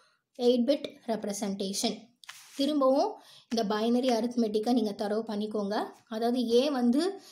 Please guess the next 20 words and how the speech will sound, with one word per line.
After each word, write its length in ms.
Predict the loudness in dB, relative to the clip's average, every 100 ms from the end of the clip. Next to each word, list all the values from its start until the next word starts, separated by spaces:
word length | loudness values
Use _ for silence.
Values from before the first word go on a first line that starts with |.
| -12 2
ஏபி 280 | 4 6 2
கொடுக்குறோன்னா 540 | 0 0 0 -2 0 0
ஆட் 260 | 0 0 -2
பண்றதுக்கு 440 | -2 -2 0 -2 -2
கண்டிப்பா 440 | -2 -2 -2 -2 0
நமக்கு 280 | 0 0 0
ரெண்டு 260 | 2 2
இன்புட்ஸ் 500 | 4 2 2 -2 -6 0
தேவை. 300 | 0 0 -4 -8 _ -20
அதனால 280 | -6 -2 0
தான் 160 | -2 -2
பாத்தீங்கன்னா 380 | -2 0 0 0
புக்ல 280 | -2 0
வந்து 220 | 0 0 -2
பாத்தீங்கன்னா 400 | -2 -4 -4 -4 -6 -10 2
ஏ 160 | 4 4 2 -4
வேரியபிள், 440 | -2 2 2 2 0
பி 160 | 0 2 4
வேரியபிள் 400 | 4 4 0 -2
எடுத்திருப்பாங்க. 600 | -2 -4 -4 -4 -4